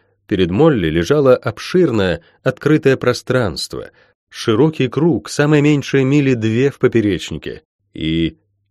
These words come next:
на нём не было снега. Совсем. Ни снежинки. Словно кто-то заботливо сдувал наметаемое метелями, набрасываемое буранами, сеемое проходящими тучами. Может быть, конечно, под землёй здесь таилось тепло,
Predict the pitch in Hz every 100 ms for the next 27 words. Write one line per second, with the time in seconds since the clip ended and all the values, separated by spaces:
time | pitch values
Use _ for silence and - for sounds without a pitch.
0 | _ _ - 117 101 80 82 87 85 85
1 | 92 113 - 170 175 69 - _ _ _
2 | _ _ _ _ _ - - 76 - -
3 | 135 104 - _ _ _ _ _ - 107
4 | 107 - 131 135 156 196 - - - _
5 | - - 135 139 120 165 147 113 110 165
6 | 156 104 92 87 110 156 143 123 123 135
7 | 127 120 113 110 151 143 120 107 - -
8 | _ 110 107 127 139 131 131 127 120 110
9 | 107 90 143 147 131 110 - _ _ _
10 | _ - - - 131 117 110 98 117 -
11 | 120 98 101 - 110 101 - 120 101 -
12 | 65 - - _ _ _ _ _ _ _
13 | _ - 87 87 104 - 98 101 - 98
14 | 98 98 90 113 107 110 - 98 117 107
15 | - 87 82 85 156 110